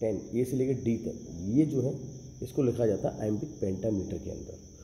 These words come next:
और जो single line, जो final line है सी इलेवन पे,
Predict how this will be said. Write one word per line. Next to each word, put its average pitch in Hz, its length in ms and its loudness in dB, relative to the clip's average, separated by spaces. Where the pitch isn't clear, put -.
और 127 120 10
जो 156 80 4
single 143 600 4
line, 107 280 6
जो 104 120 -2
final 107 460 2
line 92 180 0
है 95 100 0
सी - 420 -2
इलेवन 95 300 2
पे, 110 280 -6